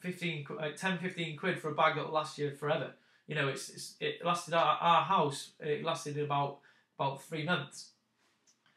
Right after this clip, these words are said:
But taking these proteins before your, your morning workout will help that y-, your body's in a system, like, pr-, a state where it will build. Whereas having these other, uh, sources of protein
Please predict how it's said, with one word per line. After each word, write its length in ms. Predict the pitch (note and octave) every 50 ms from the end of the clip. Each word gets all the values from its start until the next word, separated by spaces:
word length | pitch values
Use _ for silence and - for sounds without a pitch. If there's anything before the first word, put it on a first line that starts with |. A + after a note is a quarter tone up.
| - - - - - _
But 280 | - G3 G3 F#3+ - - - _ - - - - - - _ -
taking 420 | - A#3 B3 C#4+ - C4+ B3 A#3+
these 380 | B3 B3 A#3 G#3+ - - - - _ -
proteins 420 | - A3 G#3+ G#3 G#3+ G#3 G3+ F#3
before 600 | F3+ G3 F3+ - - G#3+ G#3+ G#3+ G#3 G3+ G3 F#3+ -
your, 140 | F3+ F3+ E3+ - - -
your 120 | F3 F3 F3
morning 280 | F3+ F#3 F3+ E3+ E3
workout 500 | F3 G3+ A3 A3+ A3 - F3+ E3 D#3+ D#3
will 80 | E3 E3 D#3 - G3+
help 220 | G3+ G3+ F#3 - - -
that 140 | - F3 E3+
y-, 180 | F3 F3 E3+ -
your 100 | F3 D#3+
body's 340 | - F#3+ F#3+ F#3 F#3 F3+ F3
in 80 | E3+ E3+
a 80 | E3
system, 480 | D3 - - - F#3+ F3+ - - D3+ C#3+
like, 220 | D#3 D#3 D3+ -
pr-, 340 | - - D3+ - - D3 D3 - _ _ -
a 60 | -
state 320 | C#3 - - F#3 F3 E3 E3
where 120 | E3 D3
it 60 | C#3
will 140 | D3 D3 C#3
build. 380 | D#3+ E3+ E3 D3 C3+ C3+ C#3 - - _ - - - - - - - - - - - - - - _ _ - - -
Whereas 240 | - F3+ F#3 F#3+ E3+
having 320 | F3 A#3 B3+ B3 B3+ B3
these 300 | B3 A#3+ A#3 A3 G3+ - -
other, 500 | G#3 - - A#3+ A3 G3 F3+ C#3+ C#3 - - - -
uh, 420 | - D#3 D3+ D3+ D3 D3 C#3 C#3+ C#3 - -
sources 400 | - - - G#3 G3 F3+ - -
of 100 | E3+ E3
protein 580 | - F3+ E3 D#3 - - D#3+ E3 F3 F3+ F#3